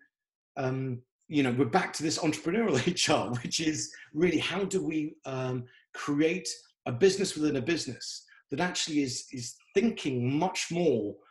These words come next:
how do I add value? What are my factors? What are my variables? What I deliver at the end of that is an agile H R, but what, how I, what I put into it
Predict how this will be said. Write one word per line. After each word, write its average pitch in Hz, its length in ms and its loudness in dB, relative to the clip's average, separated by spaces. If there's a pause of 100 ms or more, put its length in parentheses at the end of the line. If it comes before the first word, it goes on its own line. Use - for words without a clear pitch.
(200)
how - 180 -4
do 147 160 0
I 147 60 2
add 139 160 0
value? 110 540 0
What 139 180 2
are 143 40 4
my 139 100 2
factors? 151 360 -6
What 139 140 -2
are 131 40 -2
my 131 120 0
variables? 135 600 -2 (340)
What 147 140 0
I 143 60 4
deliver 143 480 0
at 127 140 -4
the 143 100 -2
end 220 160 2
of 120 80 -4
that 95 160 -8 (120)
is 117 100 -6
an 127 80 0
agile 117 340 0
H 139 220 -4
R, 107 200 -8
but 123 140 -14
what, 151 140 -6 (100)
how - 240 -12
I, 131 60 -4 (160)
what 143 100 -6
I 123 60 -6
put 127 180 -4
into 214 340 2
it 101 160 -10